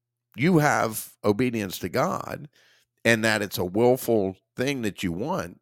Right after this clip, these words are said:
that you're not just coming down here just to get that, accept Jesus as Lord and Savior. That way I can feel good. No, I can tell you, John the Baptist, if he knew they were sinning and they didn't have repentance,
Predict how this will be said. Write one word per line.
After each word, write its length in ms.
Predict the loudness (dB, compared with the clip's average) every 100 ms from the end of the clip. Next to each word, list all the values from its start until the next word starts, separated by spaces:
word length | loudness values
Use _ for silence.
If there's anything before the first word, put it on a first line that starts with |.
| _
that 180 | -2 0
you're 100 | 0
not 200 | -2 -4
just 180 | -4 -4
coming 300 | -4 -4 -4
down 280 | -4 -4
here 200 | -4 -4
just 320 | -4 -4 -6 -6
to 80 |
get 260 | -6 -6 -4
that, 280 | -4 -4 -6 -20 _ -12
accept 340 | -6 -4 -4
Jesus 260 | -2 -4 -4
as 140 | -2
Lord 160 | -2 -2
and 100 | -4
Savior. 400 | -2 -2 -2 -4
That 200 | -4 -2
way 140 | -2
I 60 | -2
can 180 | -4 -2
feel 260 | 2 4
good. 340 | 4 2 2 0
No, 340 | -2 -2 -6 _ _ _ _ _
I 140 | 0
can 160 | 0 0
tell 240 | 2 4
you, 160 | 2 -2
John 280 | 0 0 0
the 60 |
Baptist, 580 | 0 2 2 -2 -2 -2
if 120 | -4
he 120 | -2 0
knew 260 | 2 2
they 160 | 4 2
were 140 | 2
sinning 540 | 0 0 -2 -4 -10 -14 _ -20 -20 -20 -20 -2
and 160 | 2
they 120 | 4 2
didn't 240 | 2 0
have 260 | 0 2 0
repentance, 640 | 0 0 0 -4 -10 -12